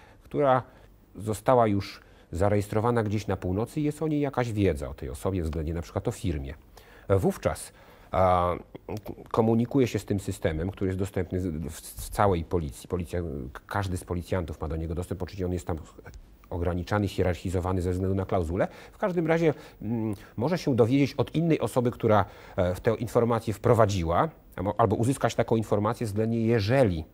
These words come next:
o tej osobie, który, o której on się interesuje, e, albo taką informację uzyska z bazy danych, albo jeżeli o ta informacja jest jakoś tam szczególnie wrażliwa, to wówczas dostaje informację, że taki i taki oficer in-, w innym miejscu w Polsce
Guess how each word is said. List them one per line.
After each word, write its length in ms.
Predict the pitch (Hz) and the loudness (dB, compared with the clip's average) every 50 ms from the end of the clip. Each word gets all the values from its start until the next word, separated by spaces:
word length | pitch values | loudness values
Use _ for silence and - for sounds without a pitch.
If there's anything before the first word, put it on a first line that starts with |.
| - - - | -20 -12 -8
o 100 | - 95 | -8 -4
tej 200 | - 107 95 - | -2 -4 -4 -4
osobie, 300 | - - - 110 101 104 | -6 -2 0 0 0 0
który, 280 | - - 107 101 87 - | -2 0 -2 -2 0 -2
o 80 | 95 | -6
której 260 | - - - 98 101 - | -4 -2 -2 -2 0 2
on 160 | 117 107 92 | 0 0 0
się 140 | - - 87 | -2 -4 -4
interesuje, 580 | 85 80 87 85 85 - - - 92 113 175 196 - - - - - - - - - - | -4 -2 -4 -4 -4 -6 -6 -4 0 0 0 0 -2 -12 -20 -20 -20 -20 -20 -12 -8 -8
e, 160 | 76 - - | -8 -2 0
albo 200 | 104 107 113 120 | 2 2 4 4
taką 220 | 117 117 - 117 | 2 2 2 2
informację 400 | 113 - - 110 110 110 - 120 | 0 2 2 0 0 0 2 0
uzyska 260 | 104 117 104 - - 98 | 0 0 0 0 -2 -2
z 80 | 95 | 0
bazy 240 | 101 104 101 98 101 | 2 2 2 2 0
danych, 300 | 82 80 82 139 - - | -2 -2 -2 -2 -2 -2
albo 180 | 127 120 113 110 | 0 0 0 0
jeżeli 220 | 110 107 120 117 | 0 0 0 -2
o 60 | 113 | 0
ta 120 | - 117 107 | 0 -2 -2
informacja 440 | 110 - 113 101 104 113 113 - | -2 -2 -2 -2 -2 -2 -2 -2
jest 100 | 104 98 | -2 -2
jakoś 200 | 110 - - 104 | -2 -4 -4 -4
tam 140 | - 101 95 | -4 -4 -4
szczególnie 440 | - - - 95 107 120 117 117 104 | -2 -2 -2 0 2 2 4 4 4
wrażliwa, 520 | 95 98 92 90 101 107 123 143 156 165 160 - - - - - - - | 4 2 0 0 0 -2 4 4 4 4 4 0 -12 -18 -18 -18 -6 -4
to 80 | - 87 | -2 0
wówczas 400 | 107 165 - - 151 139 - - | 0 -2 0 0 0 0 0 -2
dostaje 320 | 110 107 - - 120 123 | -4 -2 0 0 0 0
informację, 420 | 113 - 113 101 107 113 - 107 | 0 0 -2 -2 -2 -4 -2 -2
że 100 | 95 104 | -2 0
taki 340 | - - 143 - - 120 - | 0 0 0 0 -2 -8 -8
i 20 | - | -2
taki 280 | - 123 - - - | -2 -2 -2 0 -2
oficer 360 | - - - 117 - 117 110 - | -2 -2 -2 0 2 2 2 4
in-, 240 | - 170 156 143 135 | 6 6 6 6 4
w 180 | - 107 - - | 2 -4 0 2
innym 340 | 147 147 139 127 120 117 | 4 6 6 6 6 6
miejscu 300 | 120 123 127 113 - 107 | 4 4 2 2 0 -4
w 80 | - - | -6 0
Polsce 440 | - 202 214 202 208 - - 160 | 2 4 4 4 2 2 2 2